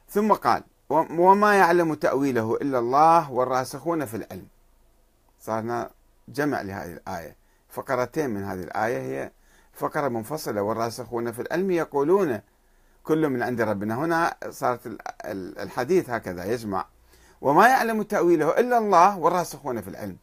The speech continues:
صاروا الله، يعني، الراسخون في العلم مع الله يعلمون الغيب أو يعلمون تأويل الأحاديث.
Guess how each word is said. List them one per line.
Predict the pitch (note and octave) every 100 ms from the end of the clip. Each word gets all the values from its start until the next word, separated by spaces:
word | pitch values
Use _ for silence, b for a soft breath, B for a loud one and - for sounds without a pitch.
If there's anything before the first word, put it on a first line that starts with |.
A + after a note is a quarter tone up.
| b b _
صاروا | B2+ B2+ A#2+
الله، | C3 D3 E3
يعني، | B2 G#2+ G2+
الراسخون | A2+ A#2+ C3 B2 C3
في | B2
العلم | B2+ F3 G3+
مع | F#3 D#3+
الله | C3+ C3
يعلمون | B2 G2 G#2+ B2+ C#3+
الغيب | C#3+ G#2 E2+ - _ _ _ _ _ _ _ -
أو | B2
يعلمون | A#2+ C#3 D3 B2
تأويل | - C3 B2+
الأحاديث. | G#2 - - D#2+ E2